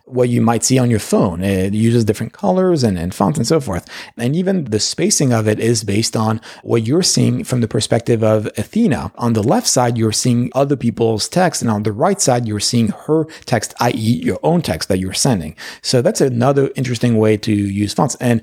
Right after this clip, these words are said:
later on in, uh, in the same film, when they read something off of the crate,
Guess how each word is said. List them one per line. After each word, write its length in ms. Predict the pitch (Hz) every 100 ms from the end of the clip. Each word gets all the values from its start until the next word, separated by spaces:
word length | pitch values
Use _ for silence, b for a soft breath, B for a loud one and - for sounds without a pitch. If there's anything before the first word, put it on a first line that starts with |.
| B B
later 340 | 107 120 131 -
on 320 | 131 123 123
in, 260 | - 120 113
uh, 180 | 107 110
in 100 | 110
the 140 | 104
same 220 | - 110
film, 340 | - 208 190 139 B B
when 260 | 113 131
they 140 | 131 127
read 260 | 120 131
something 360 | - 123 120 123
off 300 | 107 110 -
of 160 | 113 104
the 80 |
crate, 460 | 95 - 180 170 -